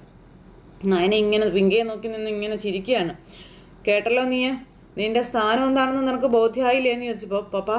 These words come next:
എന്നും പറഞ്ഞ് പിങ്കി വിളിച്ചു. ഇറങ്ങാൻ പറഞ്ഞു പപ്പ മോളോട്. അർജുൻ ഇങ്ങനെ ഞെട്ടി നിൽക്കുക, അതായത് പിങ്കിയെ കൊണ്ട് അയാൾ പോവുകയാണെന്നുള്ളത്. അപ്പൊ ഇറങ്ങാനാ പറഞ്ഞതെന്ന് അയാൾ പറയുമ്പം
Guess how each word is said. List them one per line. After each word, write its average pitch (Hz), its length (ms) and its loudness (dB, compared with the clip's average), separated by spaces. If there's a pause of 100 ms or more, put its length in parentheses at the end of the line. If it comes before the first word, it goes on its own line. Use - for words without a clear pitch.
(140)
എന്നും 220 220 -6
പറഞ്ഞ് 214 340 0 (120)
പിങ്കി 220 260 2
വിളിച്ചു. 180 300 2 (200)
ഇറങ്ങാൻ 220 400 2
പറഞ്ഞു 180 220 0
പപ്പ 180 260 -2
മോളോട്. 175 440 2 (460)
അർജുൻ 208 340 -2
ഇങ്ങനെ 240 200 2
ഞെട്ടി 220 260 2
നിൽക്കുക, 214 280 0 (340)
അതായത് 220 300 2
പിങ്കിയെ 226 300 0
കൊണ്ട് 233 180 -2
അയാൾ 220 240 2
പോവുകയാണെന്നുള്ളത്. 208 960 2 (1400)
അപ്പൊ 190 220 4
ഇറങ്ങാനാ 220 500 0
പറഞ്ഞതെന്ന് 214 480 0
അയാൾ 208 240 2
പറയുമ്പം 190 460 2